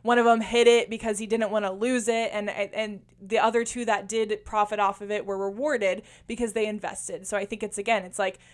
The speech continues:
do with, do big with what you have. Like, uh, Bishop T D Jakes says, "Great people do little things with excellence."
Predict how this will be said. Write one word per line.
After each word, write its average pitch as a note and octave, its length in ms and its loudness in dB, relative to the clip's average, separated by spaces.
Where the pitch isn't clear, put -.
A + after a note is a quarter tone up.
do C4 200 -2
with, A3 400 4
do C4 420 -4
big B3 240 2
with G#3 160 -2
what G3+ 180 0
you G3+ 80 -6
have. F#3+ 340 -2
Like, - 300 -8
uh, F#3+ 360 -4
Bishop B3 480 0
T B3+ 200 -8
D B3 200 -6
Jakes F#3+ 560 -4
says, G3 600 -4
"Great A3+ 440 -4
people G3+ 640 -4
do G#3+ 240 -4
little A3+ 400 2
things G3+ 640 -4
with G#3 220 -4
excellence." - 680 -8